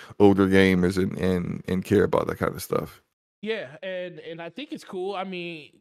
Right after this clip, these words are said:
Speaker 2: the thing
Speaker 1: You got a
Speaker 2: is
Speaker 1: super chat, by the way.
Speaker 2: Yeah, I see it. And, um, I do, I do agree. I do think it just comes down to <laughs> your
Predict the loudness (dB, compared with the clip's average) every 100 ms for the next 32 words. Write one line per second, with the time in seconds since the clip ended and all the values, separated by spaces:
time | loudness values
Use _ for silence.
0 | -16 -12 -2 6 6 6 2 4 6 6
1 | 4 2 0 -6 -10 -10 -10 -12 -14 -14
2 | -14 -14 -14 -14 -18 _ -14 -12 -10 -10
3 | -10 -12 -14 _ _ _ -12 -10 -10 -12
4 | -12 -14 -12 -12 -12 -10 -10 -10 -10 -12
5 | -14 -14 -16 -16 -18 -16 -18 -16 -16 -16
6 | -14 -14 -12 -14 -14 -16 -14 -14 -16 _
7 | -20 -14 -12 -14 _ _ -14 -12 -12 -12
8 | -14